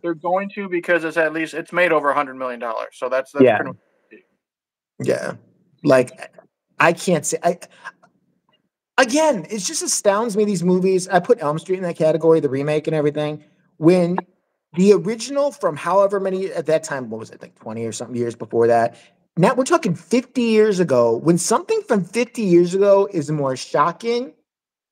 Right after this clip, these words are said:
Speaker 2: more explicit, better special effects, not as
Speaker 1: Well,
Speaker 2: boring.
Speaker 1: there's a difference, though. I, you know me, I say remake everything.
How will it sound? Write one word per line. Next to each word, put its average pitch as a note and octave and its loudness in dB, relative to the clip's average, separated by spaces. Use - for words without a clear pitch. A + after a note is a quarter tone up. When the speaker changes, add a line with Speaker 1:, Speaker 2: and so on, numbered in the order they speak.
Speaker 2:
more E3 6
explicit, F#3 2
better F#3 2
special F3 -2
effects, - -2
not F#3 4
as F3 2
Speaker 1:
Well, - 0
Speaker 2:
boring. G#3+ 2
Speaker 1:
there's F#3+ -4
a G3 -4
difference, G#3 -4
though. A#2+ -6
I, F#3+ 2
you G#3 -8
know B3 -2
me, A3+ -4
I F#3 2
say F#3+ -4
remake D#3 -2
everything. B2+ -6